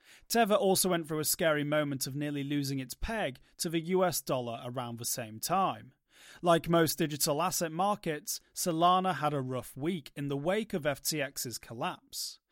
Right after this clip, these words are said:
Sol plummeted from a seven-day high of thirty-eight dollars and fifty-five cents on November fifth to twelve dollars and sixty-two cents on November ninth.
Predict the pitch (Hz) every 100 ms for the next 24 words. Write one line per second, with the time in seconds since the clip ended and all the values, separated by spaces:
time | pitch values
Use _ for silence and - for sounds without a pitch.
0 | - - - - 185 185 - 185 175 -
1 | 180 - 165 156 - 175 160 151 156 147
2 | - 151 147 139 - 160 147 - 151 135
3 | 131 127 123 - 123 135 - 127 127 120
4 | - 240 214 160 - - - 151 139 131
5 | 127 123 110 233 220 - - - _ -
6 | 196 - 196 180 156 160 151 151 139 135
7 | - 117 - 117 - 185 196 - 143 143
8 | 151 - - 156 151 139 127 110 110 113
9 | 147 127 - - -